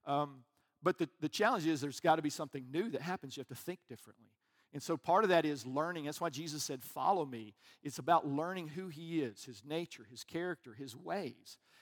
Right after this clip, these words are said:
and then doing our life the way Jesus designed our life to be done. And it turns out that before we do life, we have to be alive. And that's what Jesus calls us to first.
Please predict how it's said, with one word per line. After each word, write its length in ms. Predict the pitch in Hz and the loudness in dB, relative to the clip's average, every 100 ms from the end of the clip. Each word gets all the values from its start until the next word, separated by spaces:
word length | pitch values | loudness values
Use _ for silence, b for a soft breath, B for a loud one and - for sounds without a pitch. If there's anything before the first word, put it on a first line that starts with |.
| b | b
and 120 | 160 | -2
then 140 | 165 147 | -2 -2
doing 500 | 139 185 214 214 208 - - | 0 0 0 -2 -6 -10 2
our 240 | 151 208 | 4 6
life 400 | 180 123 123 - | 6 4 2 -4
the 60 | - | -6
way 180 | 139 143 | -2 -2
Jesus 440 | 120 156 139 151 | -2 -8 -6 -8
designed 440 | - 127 139 143 131 | -6 0 0 0 -2
our 140 | 131 | -2
life 300 | 127 127 123 | 2 0 0
to 80 | - | -16
be 120 | 107 107 | -16 -10
done. 240 | 127 95 _ _ _ _ _ - | -10 -10 _ _ _ _ _ -10
And 80 | |
it 100 | 143 | -8
turns 280 | - 185 156 | -4 -2 6
out 180 | 180 156 | 8 8
that 120 | 151 | 2
before 320 | 151 - 175 175 | -4 -4 0 0
we 120 | 160 | 0
do 320 | 131 180 233 | -2 -2 2
life, 320 | 160 127 123 - | 6 6 4 -4
we 100 | 139 | -4
have 140 | 143 - | -4 -4
to 100 | 135 _ - | -14 _ -8
be 320 | 160 143 127 | -6 -6 -10
alive. 400 | 131 113 107 104 - _ | -10 -10 -10 -12 -16 _
And 80 | 131 | -10
that's 200 | 135 - | -8 -8
what 100 | 151 | -10
Jesus 360 | 127 151 131 - | -8 -8 -8 -4
calls 280 | 139 139 | -2 -2
us 100 | 127 - | -4 -14
to 120 | 120 - | -16 -8
first. 320 | 151 151 | -6 -6